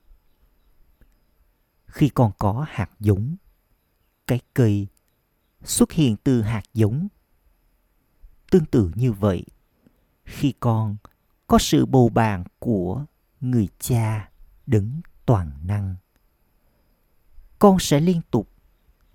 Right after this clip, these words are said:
thịnh vượng, liên tục thỏa mãn và liên tục tràn đầy.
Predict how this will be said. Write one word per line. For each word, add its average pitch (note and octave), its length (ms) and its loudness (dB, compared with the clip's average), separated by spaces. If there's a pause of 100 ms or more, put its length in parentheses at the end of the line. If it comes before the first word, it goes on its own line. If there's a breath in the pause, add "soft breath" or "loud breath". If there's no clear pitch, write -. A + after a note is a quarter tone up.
(160)
thịnh F#2 280 0
vượng, F#2+ 440 -2 (1080)
liên A#2+ 320 0 (100)
tục G2+ 200 0 (500)
thỏa B2+ 260 2
mãn A2+ 460 -4 (640)
và C#3 240 2
liên F#3 220 0
tục - 320 -2
tràn G#2+ 280 -2
đầy. E2+ 300 -2